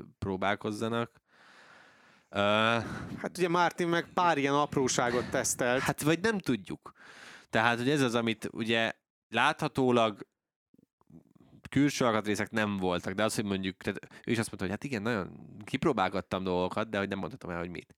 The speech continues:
Speaker 1: Tehát lehet, hogy ez már a, mi benne volt, az egy új blokk volt például, ugye abban a motorban, de valóban így ránézése kívülről csak az látszódott, hogy ugye ő is megkapta ezt az új összeültetőt, ami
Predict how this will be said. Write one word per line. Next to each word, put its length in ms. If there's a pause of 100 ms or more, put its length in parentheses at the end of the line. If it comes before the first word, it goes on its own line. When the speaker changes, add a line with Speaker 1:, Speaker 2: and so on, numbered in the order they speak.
(140)
Speaker 1:
Tehát 300
lehet, 160
hogy 100
ez 100
már 160
a, 260
mi 180
benne 260
volt, 220
az 100
egy 140
új 140
blokk 560
volt 400
például, 840 (720)
ugye 200
abban 260
a 40
motorban, 800 (760)
de 220
valóban 640
így 240
ránézése 600
kívülről 480
csak 160
az 160
látszódott, 400
hogy 120
ugye 140
ő 100
is 120
megkapta 500
ezt 200
az 60
új 280 (240)
összeültetőt, 760
ami 340